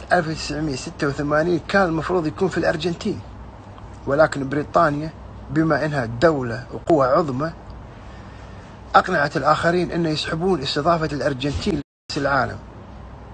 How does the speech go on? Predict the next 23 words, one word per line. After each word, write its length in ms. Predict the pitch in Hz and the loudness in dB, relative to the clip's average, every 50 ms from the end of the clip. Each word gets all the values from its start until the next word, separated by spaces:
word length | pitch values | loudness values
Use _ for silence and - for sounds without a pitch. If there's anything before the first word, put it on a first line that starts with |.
| - - - - - - - - - - | -18 -18 -18 -16 -16 -16 -16 -14 -4 6
عوضا 360 | 160 208 190 170 156 175 180 170 | 6 6 8 8 6 4 2 0
سووا 360 | - - 202 196 185 165 147 - | 2 2 4 6 6 4 4 2
كأس 340 | - 196 180 160 - - - 156 - - | 2 2 2 2 0 -6 -8 -10 -6 -4
العالم 480 | - 139 131 139 151 160 170 175 180 170 | -2 -2 4 6 6 8 8 6 4 0
في 120 | - - | 0 0
المكسيك. 600 | 180 175 180 170 170 - - - 175 104 - - - - - - - - - - - - - - - - - - - - - - - - - | 0 0 0 -2 -4 -6 -6 -6 -6 -8 -8 -12 -14 -14 -16 -16 -16 -16 -16 -16 -16 -16 -16 -18 -18 -18 -16 -16 -16 -16 -16 -16 -16 -4 -2
فالآن 460 | 156 147 - 165 190 185 170 165 160 | -2 0 2 6 6 8 8 8 4
لك 180 | 185 185 - - | 2 0 0 -2
أن 160 | - 175 165 | -2 -2 -2
تتخيل 580 | 160 151 - 143 - - 175 151 135 127 127 | -2 -4 -4 -4 -2 0 0 0 0 0 -2
الأرجنتين 540 | 127 - 143 143 127 127 147 139 - 202 196 | 0 0 0 -2 0 -2 -4 -4 -2 -4 -4
كانت 300 | 196 - 196 190 185 165 | 0 4 4 4 4 4
غاضبة. 420 | 165 196 202 156 131 110 - 104 - - - - - - - - - - - - - - - - - - | 4 2 4 4 2 -4 -6 -10 -14 -14 -16 -18 -16 -16 -16 -16 -14 -14 -14 -16 -16 -18 -18 -12 0 0
ألف 140 | 143 139 127 | 0 2 0
وتسعمية 360 | 127 - - 139 139 147 135 | -4 -8 -6 -6 -2 -2 -2
واثنين 240 | 131 - 139 143 143 | -2 -2 -2 0 0
وثمانين 460 | 135 120 135 131 135 139 139 139 127 | 0 0 0 -2 0 0 0 -2 -4
خسرت 420 | 123 - - 156 139 131 123 - - | -4 -4 -2 0 0 0 0 -2 -4
من 280 | 131 127 127 120 117 | -4 -4 -4 -4 -4
بريطانيا 600 | 117 123 110 - 110 104 113 123 139 151 151 156 - | -4 -6 -4 -2 -2 -2 -2 -2 -4 -6 -6 -8 -6
بالحرب 360 | 117 139 - - 117 - - - - - - - - - - - - - - | -6 -4 -4 -2 -2 -4 -4 -6 -12 -16 -18 -16 -14 -14 -14 -12 -12 -6 -2
على 180 | 117 117 117 | -2 -2 0
الجزر، 460 | 110 104 110 120 120 131 165 165 - | -2 -4 -4 -4 -4 -4 -6 -6 -6